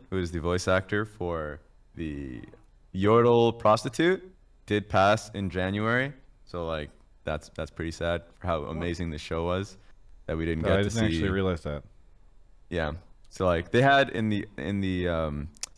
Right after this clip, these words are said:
Speaker 1: Undercity Nights event, they had a room dedicated to her, and now that, so, like, that's a really nice gesture. But yeah,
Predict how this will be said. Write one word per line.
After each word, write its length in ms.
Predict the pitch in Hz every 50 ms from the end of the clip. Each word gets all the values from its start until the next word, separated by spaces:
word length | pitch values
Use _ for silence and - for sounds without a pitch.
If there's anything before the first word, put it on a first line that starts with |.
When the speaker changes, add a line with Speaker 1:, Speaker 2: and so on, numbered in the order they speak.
| - - -
Speaker 1:
Undercity 840 | - 95 104 101 101 - - 95 92 92 87 85 82 80 80 92 - - - - - - - - - 90
Nights 320 | 90 85 95 104 - - -
event, 360 | - 110 127 123 135 147 165 - -
they 140 | 98 92
had 160 | 90 90 90 85
a 40 | 82
room 260 | 80 82 85 85 82
dedicated 500 | 78 85 80 82 82 - 95 90 90 90
to 100 | - 92
her, 260 | 95 98 104 104 - - - -
and 100 | - 76
now 140 | 76 73 71
that, 240 | 65 80 78 71 -
so, 120 | - 82
like, 160 | 85 82 80 -
that's 280 | 107 110 117 - - - - - - - - _ - -
a 140 | 95 90 90
really 240 | 87 90 90 87 87
nice 240 | 85 82 80 87
gesture. 500 | - - 82 80 - - - 101 107 113 - - - - - - - - - - - -
But 240 | - 67 60 -
yeah, 140 | - 71 60